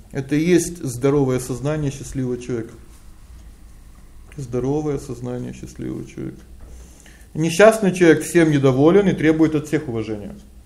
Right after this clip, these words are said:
То есть здоровый человек всем доволен и всё уважает. И всем выражает свою благодарность. Нездоровый человек всем недоволен и требует от всех себе уважения. Да? В соответствии с этим. Очень просто.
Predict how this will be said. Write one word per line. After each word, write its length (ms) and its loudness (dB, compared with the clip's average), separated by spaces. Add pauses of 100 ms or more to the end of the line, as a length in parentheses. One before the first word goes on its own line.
(500)
То 140 2
есть 120 2
здоровый 420 4
человек 340 2
всем 260 -2
доволен 440 2
и 100 -6
всё 200 -2
уважает. 520 -4 (380)
И 60 -14
всем 220 -2
выражает 400 -2
свою 180 -8
благодарность. 560 -6 (300)
Нездоровый 540 6
человек 220 0
всем 220 2
недоволен 500 2
и 60 0
требует 420 0
от 100 -12
всех 180 -6
себе 240 -6
уважения. 500 -8 (640)
Да? 180 -6 (840)
В 80 -20
соответствии 520 -10
с 120 -16
этим. 260 -12
Очень 240 -10
просто. 300 -10